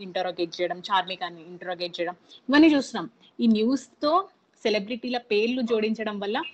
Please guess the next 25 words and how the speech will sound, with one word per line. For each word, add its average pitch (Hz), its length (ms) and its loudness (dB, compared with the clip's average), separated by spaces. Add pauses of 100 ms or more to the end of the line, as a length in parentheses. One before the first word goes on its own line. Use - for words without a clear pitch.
(260)
దానికి 226 260 2
మరింత 220 520 0
సెన్సేషన్ 214 580 0
యాడ్ 190 200 -4
అయ్యి 262 120 -2 (420)
పీపుల్ 277 300 2
కూడా, 254 300 0 (140)
ఆ, 190 180 0
దాన్ని 196 260 -2 (100)
చూడడం, 196 360 -2
టీఆర్పీ 208 460 0
రేటింగ్స్ 196 360 -4 (340)
పెరగడం 190 360 -2
మీడియాకి 180 400 -2
కూడా 202 180 0
జరుగుతుంది. 185 560 2 (460)
So, 339 120 8
ఇవన్నీ 285 320 6
పక్కన 247 380 0
పెడితే 208 380 0 (340)
అసలు 285 180 2
నిజంగా 262 640 2 (280)
ఈ, 240 100 2
ఆ, 214 260 0
ఈ 233 240 -2